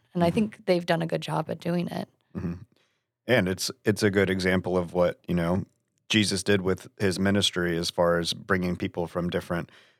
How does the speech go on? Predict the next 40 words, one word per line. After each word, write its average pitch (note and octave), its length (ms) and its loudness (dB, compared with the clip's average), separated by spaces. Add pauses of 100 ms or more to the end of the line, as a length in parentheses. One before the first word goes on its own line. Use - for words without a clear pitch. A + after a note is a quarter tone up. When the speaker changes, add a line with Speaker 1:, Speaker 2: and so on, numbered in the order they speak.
Speaker 2:
you F2 120 -4
know, E2 100 -2
he, F#2 280 -2
he G#2+ 140 -4
gave, G2 280 6
like, F#2 220 2
the F2+ 500 4
example F#2+ 520 -2
of, F2 140 0
like, E2+ 220 -2
the F#2+ 80 -2
Roman G2+ 320 2
soldier F#2+ 560 2 (100)
and F2 400 -4
the, F2 320 4
the F#2 100 -2
zealot, F2+ 480 4
you F2 100 -2
know, E2+ 180 2
coming F#2+ 320 0
together, E2+ 600 2
or E2 360 0
the E2+ 120 -4
Jew F#2+ 300 0
and F2+ 100 0
the F2 60 0
Gentile E2+ 460 2
coming F2 260 0
together. E2+ 400 -2
It's, D#2+ 100 -8
like, - 160 -2 (380)
people G2+ 340 2
that F2 300 2 (460)
normally G#2+ 500 6
wouldn't G2 560 2 (140)
interact G2 560 4
or F#2 160 4
normally F#2 560 2
wouldn't, F2 440 -2 (120)
um, E2 520 -4